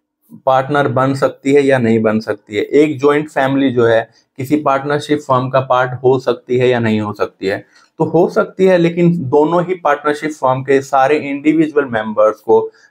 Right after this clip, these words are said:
separate एक contract sign करना पड़ेगा, तब जा करके वो ऐसे partner बन सकती है। दो partnership firm का merger हो सकता है,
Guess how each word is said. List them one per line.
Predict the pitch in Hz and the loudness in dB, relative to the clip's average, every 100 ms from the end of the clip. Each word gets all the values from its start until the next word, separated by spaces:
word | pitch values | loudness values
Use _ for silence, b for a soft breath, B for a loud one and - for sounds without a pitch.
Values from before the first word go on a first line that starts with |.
| _ | _
separate | - 143 143 170 175 170 170 - _ - | -4 -2 -2 0 0 0 -6 -12 _ 0
एक | 131 143 143 _ | 2 2 -4 _
contract | 127 127 120 139 135 | -2 0 0 0 0
sign | - 123 117 | -4 0 0
करना | 120 113 110 | 0 0 0
पड़ेगा, | 110 104 104 110 120 - _ _ - | 0 0 2 0 0 -6 _ _ -2
तब | 131 113 | -2 0
जा | 110 | 0
करके | 107 107 - | 0 -2 0
वो | 101 104 156 185 _ _ - | 2 4 2 0 _ _ -4
ऐसे | 107 110 139 | -4 -2 -4
partner | 135 104 95 110 113 | -2 -2 -2 -4 -2
बन | 104 104 | -2 -2
सकती | 101 92 - - | -4 -8 -8 -6
है। | 107 92 b _ 123 | -4 -4 b _ -2
दो | 175 | 0
partnership | 180 175 170 175 175 170 | 2 0 0 -2 0 -2
firm | 160 143 | -2 -2
का | 160 160 | 0 -2
merger | 110 107 107 113 147 | 0 0 0 4 4
हो | 143 151 | 4 2
सकता | 135 117 - 117 | 2 -4 -2 0
है, | 123 170 | 0 -2